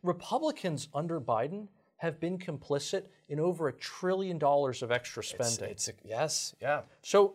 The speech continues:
Speaker 1: again, it's, it really just goes to show that this is not about politics.
Speaker 2: Yeah.
Speaker 1: It's about policy, and it's about holding people accountable, not just putting the right person in office.
Speaker 2: Yeah. And as we see with, uh, the inflation numbers, with the interest rate hikes, look,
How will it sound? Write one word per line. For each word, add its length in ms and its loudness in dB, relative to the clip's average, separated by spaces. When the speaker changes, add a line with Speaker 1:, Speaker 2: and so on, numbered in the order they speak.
Speaker 1:
again, 460 2
it's, 340 0
it 140 6
really 400 2
just 260 -2
goes 340 6
to 80 -6
show 380 2
that 180 -4
this 180 -4
is 140 -4
not 320 -4
about 300 4
politics. 640 -2
Speaker 2:
Yeah. 80 -20
Speaker 1:
It's 180 4
about 420 4
policy, 640 2
and 140 0
it's 160 0
about 400 6
holding 580 4
people 440 -2
accountable, 680 0
not 280 4
just 220 -4
putting 340 0
the 120 4
right 400 4
person 560 2
in 140 2
office. 680 2
Speaker 2:
Yeah. 60 -20
And 100 -6
as 160 -2
we 80 -2
see 300 0
with, 320 -4
uh, 220 2
the 100 -8
inflation 480 -4
numbers, 400 -2
with 100 -12
the 160 -12
interest 420 -6
rate 220 -2
hikes, 380 0
look, 240 2